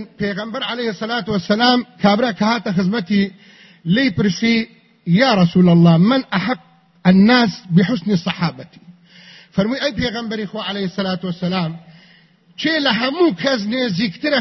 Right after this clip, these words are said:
خزمەتی بکەم، ڕێزی لێ بگرم، لە من نێزیک بی، یعنی خۆشم بێتن، جێرایەلی بکەم، چێ لە هەموو کەس لە دنیا نێزیکترە لە من؟» پێغەمبەر عەلەیهی سەلات وەسەلام فەرمووی، «ئومک، دایکت.»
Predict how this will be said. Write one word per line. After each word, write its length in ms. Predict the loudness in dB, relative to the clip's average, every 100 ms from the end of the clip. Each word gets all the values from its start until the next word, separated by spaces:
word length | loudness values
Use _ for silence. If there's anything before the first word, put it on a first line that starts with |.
| -2
خزمەتی 500 | -4 -2 -4 -4 -6
بکەم، 240 | -6 -6 -6 -2
ڕێزی 300 | -2 -2 -2 -2
لێ 80 | -2
بگرم، 260 | -2 -2 -2
لە 40 | -2
من 100 | -2 -2
نێزیک 360 | -4 -4 -4 -2 -2
بی، 120 | -2 -4 -10 -20 -8 -4
یعنی 220 | -4 -4 0
خۆشم 400 | 4 4 2 0 2
بێتن، 440 | 4 4 6 6 8
جێرایەلی 560 | 6 6 4 2 4 2 2
بکەم، 240 | -2 -2 0
چێ 100 | -2 -2
لە 60 | -4
هەموو 240 | 0 0 0
کەس 180 | -6 -8 _ -20 _ -2
لە 60 | 2
دنیا 220 | 2 4 6
نێزیکترە 460 | 8 8 8 8 8
لە 40 | 4
من؟» 120 | -4 -10 -20 -20 -20 -20 _ 2
پێغەمبەر 320 | 4 2 -2 -2
عەلەیهی 240 | -2 -4
سەلات 220 | -6 -6 -8
وەسەلام 380 | -10 -10 -12 -10
فەرمووی، 600 | -10 -8 -6 -4 -2 -2 -6 -10 -4
«ئومک، 380 | 0 0 -2 -12 -20 _ _ _ _ _ -2
دایکت.» 420 | 0 0 -2 -12